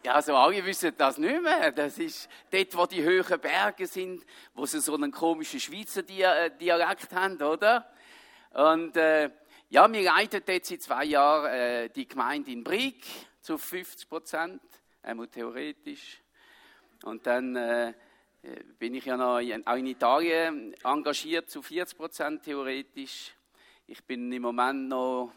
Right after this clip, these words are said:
einmal im Monat in Turin, alle anderthalb Monate vielleicht. Ich bin in Südtirol immer wieder, bin vierzehn täglich in Verbania. Ja, es ist ein bisschen weit auseinander, die ganze Geschichte. Und wie bringt man das unter den Hut? Wir wissen es auch noch nicht.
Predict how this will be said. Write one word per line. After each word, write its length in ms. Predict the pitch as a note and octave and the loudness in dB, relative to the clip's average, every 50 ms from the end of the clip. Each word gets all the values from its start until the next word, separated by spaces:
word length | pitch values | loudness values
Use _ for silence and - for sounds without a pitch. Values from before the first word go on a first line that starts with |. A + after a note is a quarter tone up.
| _ _ - - - _ _ _ _ _ - | _ _ -20 -20 -20 _ _ _ _ _ -8
einmal 1300 | - A2+ B2+ C3+ C#3 C#3 - - - - - - - - - _ - - _ _ _ - A2 A#2+ B2+ C3 | -6 -4 -4 -4 -4 -6 -10 -12 -14 -14 -14 -16 -16 -18 -20 _ -20 -20 _ _ _ -2 0 0 0 0
im 100 | B2+ B2 | -2 -2
Monat 360 | B2+ C3 C#3 C#3 C3+ B2+ - C3 | -4 -4 -2 -4 -6 -6 -8 -10
in 160 | B2 A#2+ - | -12 -12 -12
Turin, 480 | - G#2 B2 C#3 C#3+ D3+ D3+ D3+ C#3+ | -14 -10 -8 -6 -4 -4 -4 -2 0
alle 180 | A#2+ G#2+ A2+ A#2 | 0 0 2 2
anderthalb 380 | A#2 B2 C3 B2+ A#2 A#2+ A#2+ A#2 | 0 -2 -4 -4 -2 -2 -2 -2
Monate 320 | A#2 B2 C#3 C#3+ C#3+ - | -4 -6 -6 -6 -8 -10
vielleicht. 640 | - C#3+ C3+ C3+ C#3 C#3 - - - _ - - _ _ _ _ _ _ _ _ _ _ - | -10 -10 -8 -8 -8 -10 -12 -16 -20 _ -20 -20 _ _ _ _ _ _ _ _ _ _ -20
Ich 140 | - - _ | -20 -16 _
bin 180 | - A#2+ A2 A#2 | -8 -6 -6 -6
in 140 | A2+ A2+ | -8 -8
Südtirol 640 | - - C#3+ E3 E3 - D#3 C#3 C3+ C#3 C#3 C#3+ C#3+ | -4 -4 -4 -4 -4 -4 -4 -2 0 0 0 0 -2
immer 240 | C#3 C3+ C3 B2 A#2+ | -4 -4 -6 -6 -8
wieder, 340 | C3+ C3+ - - D3 C3+ | -10 -10 -6 -6 -6 -6
bin 240 | - - - A#2+ G#2+ | -6 -8 -14 -16 -16
vierzehn 460 | - - B2 C#3 C#3 - - C#3 - | -16 -12 -10 -10 -10 -8 -12 -14 -10
täglich 400 | - A#2+ A2+ A#2 - B2+ A#2+ - | -6 -6 -6 -6 -6 -10 -10 -10
in 120 | B2+ A#2 A2 | -10 -8 -6
Verbania. 720 | G#2+ G#2+ G2+ - G2 F#2+ A#2 C3+ C#3+ C#3 C#3 C3+ C#3 C3+ - - - _ _ _ _ _ _ | -4 -4 -2 0 0 0 0 0 0 0 0 0 0 -2 -4 -12 -20 _ _ _ _ _ _
Ja, 360 | - - F#2+ G#2+ A#2+ B2+ A2+ - - - - _ _ _ _ _ _ _ _ _ | -8 -4 0 2 2 0 0 -2 -8 -20 -20 _ _ _ _ _ _ _ _ _
es 220 | - G2+ G2 - | -18 -18 -16 -12
ist 220 | - B2 B2 - C3+ | -12 -10 -8 -6 -6
ein 80 | B2+ | -6
bisschen 220 | - A#2+ C3 B2+ A#2 | -4 -4 -6 -4 -4
weit 240 | C#3 D#3 - - D#3+ | -6 -6 -6 -4 -6
auseinander, 420 | D3 - D3+ C#3+ C#3+ C#3+ D3 D3+ | -4 -4 -4 -2 0 -2 -2 -2
die 100 | D3+ D3 | -4 -6
ganze 300 | C3+ D3 D3 D3 D3 - | -2 -2 -2 -2 -4 -6
Geschichte. 420 | - - D3 D3 D3 - - - C#3 C3 | -8 -6 -6 -6 -6 -8 -8 -8 -8 -8
Und 120 | B2 A2+ | -6 -6
wie 140 | B2 C#3 C#3 | -4 -4 -4
bringt 300 | C#3 - C#3+ C#3+ D3+ C#3+ | -2 -2 -2 -2 -2 -2
man 80 | D3+ | -2
das 180 | D3 D3 C#3+ D3 | 0 0 0 -2
unter 260 | D3 D3 D3 C#3+ C#3+ | -2 -4 -4 -4 -4
den 120 | C#3 C3+ C#3+ | -2 -2 0
Hut? 240 | D#3+ E3+ E3+ - | 2 2 0 0
Wir 120 | D3+ D3+ C#3+ | -2 -4 -2
wissen 260 | E3+ E3 - - - | -2 -2 -2 -4 -2
es 80 | - D#3 | 2 4
auch 120 | E3 F3 | 4 6
noch 160 | F#3+ F#3+ G3+ | 6 6 4
nicht. 320 | G3+ A3+ A3+ G#3 - A3 | 4 2 -2 -4 -4 -4